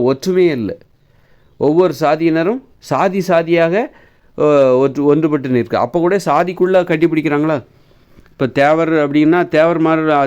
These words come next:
தேவர்கள்ல வந்து அவங்க கட்டி பிடிக்கிற வழக்கம் இருக்கா? கிடையாது. ஆ?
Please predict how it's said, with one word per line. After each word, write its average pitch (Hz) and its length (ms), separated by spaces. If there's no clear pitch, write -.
தேவர்கள்ல 156 680
வந்து 156 200
அவங்க 151 200
கட்டி 139 160
பிடிக்கிற 143 280
வழக்கம் 135 280
இருக்கா? 127 180
கிடையாது. 120 360
ஆ? 123 120